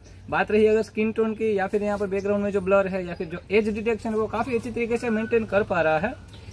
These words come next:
And इसमें अगर आपको जूम करना है ना, तो आपको वन एक्स, टू एक्स and थ्री एक्स by using single camera, इस तरीके से आप यहाँ पर इसमें जूम कर पाते हो। And अभी जो ये वीडियो है ना, ये टू एक्स लेवल पर है, फ़ोर के वीडियो थर्टी एफ़पीएस की।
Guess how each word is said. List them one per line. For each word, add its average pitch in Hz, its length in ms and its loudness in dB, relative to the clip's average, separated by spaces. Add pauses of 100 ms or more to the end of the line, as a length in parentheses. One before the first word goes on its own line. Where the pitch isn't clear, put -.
(300)
And 269 80 2
इसमें 277 240 2
अगर 285 200 6
आपको 285 220 0
जूम 269 180 0
करना 285 220 2
है 277 120 2
ना, 254 100 -2
तो 240 140 -4
आपको 247 320 -2 (360)
वन 196 160 0
एक्स, 247 180 -6
टू 254 80 -4
एक्स 254 180 -4
and 254 140 0
थ्री 247 160 4
एक्स 170 200 0 (280)
by 196 140 6
using 233 320 2
single 262 360 2
camera, 175 300 2 (440)
इस 220 120 0
तरीके 226 240 2
से 233 100 2
आप 226 100 2
यहाँ 226 140 2
पर 226 80 4
इसमें 226 180 2
जूम 214 200 2
कर 196 120 0
पाते 185 240 -4
हो। 226 100 2
And 220 200 -4
अभी 180 240 2
जो 240 120 2
ये 202 240 6
वीडियो 247 260 -2
है 254 100 -2
ना, 240 60 -2
ये 226 120 0
टू 220 160 -4
एक्स 233 220 -2
लेवल 196 180 2
पर 180 160 -4
है, 240 180 -2 (680)
फ़ोर 226 160 6
के 240 140 2
वीडियो 233 300 2 (260)
थर्टी 240 240 2
एफ़पीएस 208 320 0
की। 117 240 -8